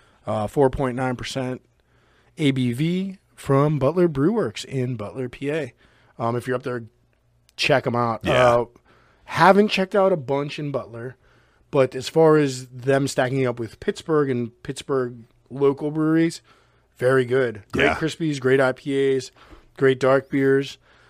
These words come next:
Speaker 1: um, and their food menu's incredible.
Speaker 2: Mm-hmm.
Speaker 1: Check out their sandwich. Their, their
Speaker 2: Yeah.
Speaker 1: Reuben was phenomenal.
Speaker 2: You know Papa likes a good Reuben.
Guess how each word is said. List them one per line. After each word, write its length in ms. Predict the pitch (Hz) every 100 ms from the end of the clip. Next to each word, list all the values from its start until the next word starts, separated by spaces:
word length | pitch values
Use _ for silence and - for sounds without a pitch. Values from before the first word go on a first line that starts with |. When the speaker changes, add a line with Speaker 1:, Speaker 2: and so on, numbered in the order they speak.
| _ 123
Speaker 1:
um, 300 | 117 117 113
and 80 | 139
their 80 |
food 220 | 127 165 156
menu's 380 | 131 110 110
incredible. 880 | - 131 123 - 139 143 135 110 92 104
Speaker 2:
Mm-hmm. 280 | 101 95
Speaker 1:
Check 200 | 90 131
out 140 | 139 127
their 80 | 120
sandwich. 520 | - 117 120 117 -
Their, 240 | 127 131 117
their 300 | 107 131 127
Speaker 2:
Yeah. 40 |
Speaker 1:
Reuben 420 | 131 139 131 113
was 300 | 107 98 - _ _ _ _ _ _ _
phenomenal. 600 | _ 110 107 104 92 90
Speaker 2:
You 80 | 98
know 180 | 98
Papa 280 | 90 95 95
likes 240 | 90 92 90
a 40 |
good 200 | 87 87
Reuben. 420 | 90 98 90 90